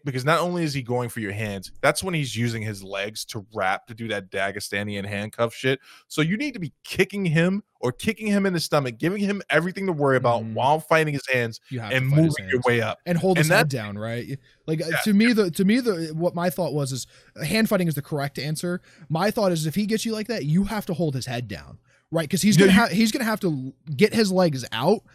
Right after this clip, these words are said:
Speaker 2: and move himself, right, to get out
Speaker 1: Yeah,
Speaker 2: of
Speaker 1: but you
Speaker 2: that.
Speaker 1: gotta, you gotta hold his head down,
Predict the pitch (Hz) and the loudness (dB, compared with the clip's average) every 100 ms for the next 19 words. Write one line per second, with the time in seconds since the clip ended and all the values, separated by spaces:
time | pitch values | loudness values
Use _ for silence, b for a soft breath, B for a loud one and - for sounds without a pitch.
0 | b b 180 170 143 165 156 208 220 185 | b b 0 0 0 4 8 8 8 4
1 | 151 - 127 80 - 135 160 160 - 147 | 0 -2 -6 -8 -12 -6 -2 -4 -4 -2
2 | - - 147 165 117 104 87 165 - - | -2 0 2 2 0 -6 -4 -6 -6 -8
3 | - 151 139 165 160 143 147 135 131 135 | -2 -2 2 2 2 0 -2 0 0 0
4 | 143 | -2